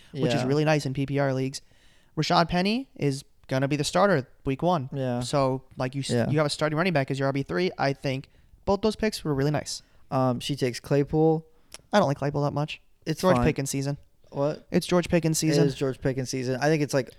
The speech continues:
Speaker 2: okay.
Speaker 1: I was talking to resident, uh, Steelers expert Robbie Simone,
Speaker 2: <laughs>
Speaker 1: and he was saying that Pickens is gonna be the wide receiver one. So
Speaker 2: Hell yeah. Um, Hunter Henry. Honestly, like, I knew she was gonna take him.
Speaker 1: Not a
Speaker 2: Like,
Speaker 1: good pick, though.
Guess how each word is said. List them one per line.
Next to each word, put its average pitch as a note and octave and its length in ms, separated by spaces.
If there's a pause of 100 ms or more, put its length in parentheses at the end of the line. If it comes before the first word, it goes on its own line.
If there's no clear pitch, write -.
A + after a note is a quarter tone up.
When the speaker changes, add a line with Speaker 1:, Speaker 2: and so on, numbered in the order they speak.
Speaker 2:
okay. A#2+ 420
Speaker 1:
I F3+ 60
was F3+ 100
talking F3+ 300
to F3 80
resident, D#3 500
uh, C3+ 300
Steelers D3 420
expert D3+ 300
Robbie C3+ 240
Simone, C#3 420 (300)
Speaker 2:
<laughs> - 300
Speaker 1:
and D3 120
he E3 80
was D#3 120
saying D3 160
that C3+ 80
Pickens C3+ 240
is C3 60
gonna C3 80
be C3+ 60
the C3 60
wide B2+ 80
receiver B2+ 320
one. B2+ 180
So C3 280 (180)
Speaker 2:
Hell B2 260
yeah. A2+ 340
Um, B2+ 280
Hunter D#3+ 540
Henry. D#3 400 (360)
Honestly, C4+ 460
like, F3+ 160
I E3 60
knew E3+ 160
she D3+ 100
was B2 80
gonna A#2+ 160
take A#2 220
him. B2 180
Speaker 1:
Not - 160
a B2 40
Speaker 2:
Like, B2+ 120
Speaker 1:
good - 20 (120)
pick, B2+ 80
though. C3 120